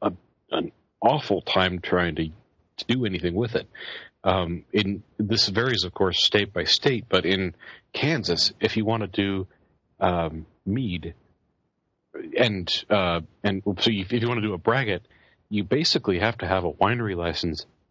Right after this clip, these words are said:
and a brewery license, and then you have to have a tape line on the floor, and all the wine stuff has to happen in one area, and all the beer stuff has to happen in another area,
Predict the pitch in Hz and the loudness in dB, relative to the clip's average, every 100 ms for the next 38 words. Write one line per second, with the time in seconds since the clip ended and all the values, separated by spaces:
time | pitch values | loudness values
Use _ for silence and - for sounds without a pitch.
0 | _ _ _ _ _ 107 131 117 113 117 | _ _ _ _ _ 0 0 0 0 0
1 | 101 82 80 - 78 73 - _ _ _ | 0 -2 -2 -2 -6 -8 -14 _ _ _
2 | - 107 107 104 104 - 95 95 98 - | -4 -2 0 0 -2 -2 0 0 0 -2
3 | 131 143 104 85 82 92 92 - 120 110 | 0 0 0 0 0 0 -2 -2 0 0
4 | 87 85 - 104 101 110 101 92 117 135 | -2 -4 -6 -2 0 0 0 0 0 0
5 | 127 - 101 92 - 101 92 90 87 104 | 0 0 2 2 2 0 0 -2 -2 0
6 | 101 85 85 87 104 101 104 92 87 82 | 0 0 -2 -2 0 2 2 0 -2 -2
7 | _ - 131 139 - 92 92 90 92 90 | _ -2 0 0 0 2 2 2 0 0
8 | 87 82 80 - - 98 131 101 80 78 | 0 -4 -6 -12 -6 -2 0 0 0 0
9 | 78 | 0